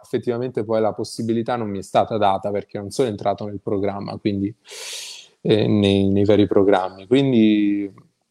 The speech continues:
ancora mi sento da, cioè, penso di avere tante cose da dire, spero di avere quanto prima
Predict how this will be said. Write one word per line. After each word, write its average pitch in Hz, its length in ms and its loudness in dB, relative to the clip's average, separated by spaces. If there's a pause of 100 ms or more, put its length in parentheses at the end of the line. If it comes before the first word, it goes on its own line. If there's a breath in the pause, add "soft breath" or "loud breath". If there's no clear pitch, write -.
(380)
ancora 156 380 4
mi 156 120 0
sento 135 360 0
da, 117 680 0
cioè, 160 220 -4
penso 135 340 -4
di 120 80 -2
avere 117 220 -2
tante 139 260 -6
cose 110 280 -4
da 104 140 -4
dire, 101 360 -6
spero 123 300 -4
di 107 100 0
avere 104 220 -2
quanto 107 280 -6
prima 104 480 -6